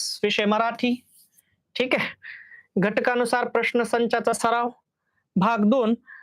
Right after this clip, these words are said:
आजचा टॉपिक आहे मित्रांनो, लिंग विचार भाग दोन. ठीक आहे, वळूया प्रश्नाकडं, स्पीड घेऊ. गोष्टी या शब्दाच्या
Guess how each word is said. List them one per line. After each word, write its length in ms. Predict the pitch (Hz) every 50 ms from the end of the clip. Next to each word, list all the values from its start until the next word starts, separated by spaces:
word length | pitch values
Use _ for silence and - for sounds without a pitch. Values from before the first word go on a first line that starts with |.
| - _ -
आजचा 220 | 226 233 - 262 233 247
टॉपिक 300 | 247 240 - 277 247 277
आहे 80 | 262
मित्रांनो, 420 | 247 240 254 247 220 208 208 220 247 - - - _ _ _ _ _ - - _ _ -
लिंग 360 | 208 208 214 240 247 254 254
विचार 440 | 240 233 233 214 220 - 240 247 262 - -
भाग 360 | 226 202 214 226 226 208 202 196
दोन. 200 | 233 220 196 165 156 170 - _ _ _ _ _ _ - _ _ _ _ -
ठीक 200 | - 262 262 294
आहे, 140 | 254 185 - - _ _ _ _ _ _ _ _ _ _ _ _ _ _ _ _ _ _ _ _ _ _ _ _ _ _ _ _ _ _ _ _ _ - - - - - _ - - - _ -
वळूया 280 | 220 240 269 285 285 269
प्रश्नाकडं, 480 | 269 269 262 240 269 254 247 247 254 254 - - _ _ -
स्पीड 300 | - - - - 262 262
घेऊ. 180 | 214 233 240 247 247 _ _ _ _ _ _ _ _ _ _ _ -
गोष्टी 760 | 226 208 214 254 269 254 - - - - 294 269 226 220 247 - _ _ _ _ _ _ _ _ _ -
या 360 | 226 226 240 262 254 254 269 262
शब्दाच्या 680 | - - 247 214 214 202 254 262 254 254 - 269 277